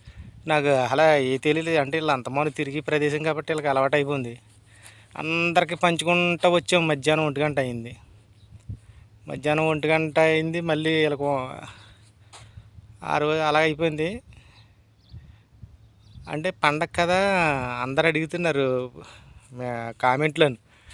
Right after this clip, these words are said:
ఇక అది ఎంత ఇచ్చారు, అది, అది అని అడుగుతున్నారు. ఫో-, మెసేజ్‌ల్లోనే, ఫోన్లో నాకు తెలిసిన వాళ్ళు, అక్కడెక్కడ బయట పని చేసిన వాళ్ళు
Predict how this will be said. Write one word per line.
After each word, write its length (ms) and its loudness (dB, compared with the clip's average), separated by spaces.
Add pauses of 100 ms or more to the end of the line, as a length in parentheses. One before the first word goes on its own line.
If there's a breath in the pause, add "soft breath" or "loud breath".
(220 soft breath)
ఇక 100 -10
అది 280 0
ఎంత 300 4
ఇచ్చారు, 300 0
అది, 300 2
అది 340 2
అని 800 -2
అడుగుతున్నారు. 800 -4
ఫో-, 160 -6
మెసేజ్‌ల్లోనే, 840 -6
ఫోన్లో 380 -6
నాకు 160 -6
తెలిసిన 320 -8
వాళ్ళు, 220 -8
అక్కడెక్కడ 440 -6
బయట 320 -6
పని 140 -8
చేసిన 220 -10
వాళ్ళు 220 -12